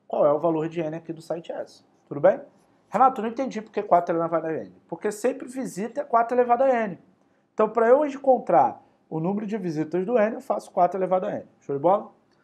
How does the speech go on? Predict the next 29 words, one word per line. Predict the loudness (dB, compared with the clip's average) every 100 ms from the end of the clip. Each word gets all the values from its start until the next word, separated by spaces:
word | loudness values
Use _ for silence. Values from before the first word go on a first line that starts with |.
| _ _ -2
Como | 2
aqui | 2 0 -6
tem | -4 -4
um | -4
dois, | -6 2 4 6 2
eu | -2
vou | -2
botar, | -2 -2 -4 -10 _
passar | -4 -2 -2
todo | -2 -4
mundo | -6 -6
pra | -4
base | -2 -4 -2
dois. | -2 -2 -4
Quatro, | 0 2 2 -2 -14 -10
fatorando, | -8 -4 -2 -2 -2
é | -2
dois | -2 -2
ao | -2
quadrado. | -2 -4 -4 -6
Então, | -8 -8
vai | -8
ficar | -8 -8
dois | -8 -8
ao | -8
quadrado | -4 -2 2 0 -2 -10 _ _ _ _ _ _ _ _ _ _ _ _ -6
elevado | -2 0 0 0
a | 0
N | -2 -6